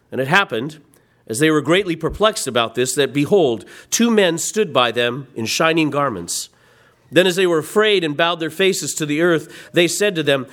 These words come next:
"Why do you seek the living among the dead? He is not here, but is risen. Remember how he spoke to you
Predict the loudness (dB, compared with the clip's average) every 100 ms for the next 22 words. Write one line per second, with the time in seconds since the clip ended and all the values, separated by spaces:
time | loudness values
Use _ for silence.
0 | -14 2 4 4 0 -4 -2 -6 0 2
1 | 2 2 0 0 0 -4 -4 -2 -2 -4
2 | -12 -20 _ _ _ _ 0 2 0 0
3 | -2 -2 -2 -6 -16 _ 0 2 2 0
4 | -2 -2 -6 -10 -18 -4 2 4 4 0
5 | 0 -4 -4 -6 -6 -8 -6 0 0 0
6 | -6 -6 -8 -10